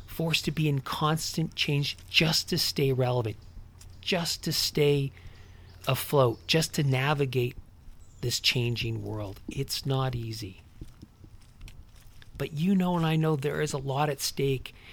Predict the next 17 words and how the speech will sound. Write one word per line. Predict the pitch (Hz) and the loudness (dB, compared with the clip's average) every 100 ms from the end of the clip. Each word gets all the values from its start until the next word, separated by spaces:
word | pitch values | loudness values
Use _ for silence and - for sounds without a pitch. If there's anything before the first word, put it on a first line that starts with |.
| - - - | -16 -12 -6
if | 135 131 165 | -4 -2 0
we | 160 | 2
are | 180 | 4
not | 175 170 | 4 4
able | 156 165 165 | 2 2 -2
to | - | 0
manage | 139 131 135 131 | 2 2 2 2
this | 127 - | 0 0
ongoing | 131 131 123 123 120 | 2 2 2 2 2
challenge | - - 120 117 113 | 0 0 -2 -2 -2
and | 104 101 | -2 0
stress | - - 117 - - - - - - | 0 0 -2 -2 -4 -4 -6 -16 -8
and | 117 113 | -4 0
change | - 117 107 101 104 - - - | 0 0 -2 -4 -8 -12 -14 -6
to | - 160 131 | 0 4 4
our | 113 | 0
health. | - 104 117 196 - | -4 -2 -2 -2 -8